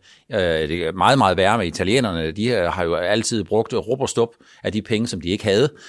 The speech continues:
Øh, og, øh, deres gæld var allerede forud for den her krise noget, der ligner hundrede og femten, hundrede og femogtyve procent af B N P, og det er jo s-, formentlig ikke blevet, øh, væsentligt bedre, øh, de seneste måneder.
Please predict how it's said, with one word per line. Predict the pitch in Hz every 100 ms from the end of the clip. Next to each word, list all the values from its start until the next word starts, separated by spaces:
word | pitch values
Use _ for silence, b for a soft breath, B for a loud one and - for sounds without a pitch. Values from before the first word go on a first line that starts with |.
| B -
Øh, | 104 92 85 85 -
og, | 104 98 120
øh, | 101 87 85
deres | 98 92
gæld | - 143 120
var | 104
allerede | 104 104 113 120
forud | 113 143 135 117
for | 110
den | 107
her | 110
krise | - 120 135 98 B B -
noget, | 107
der | 120
ligner | 110 123 131
hundrede | 101 131 127
og |
femten, | - 117 - 104
hundrede | 107 120
og |
femogtyve | 127 120 107 123 123
procent | 104 - 117 104 -
af | 92
B | 101
N | 92 85
P, | 127 131
og | 95
det | 104
er | 110
jo | 92 90
s-, | - - -
formentlig | 104 113 185 90 98
ikke | -
blevet, | 120 90 B B -
øh, | 80
væsentligt | 127 123 - 90
bedre, | 92 113 131 85 90
øh, | 85 80
de | 87
seneste | 85 101 117 - 95
måneder. | 90 107 143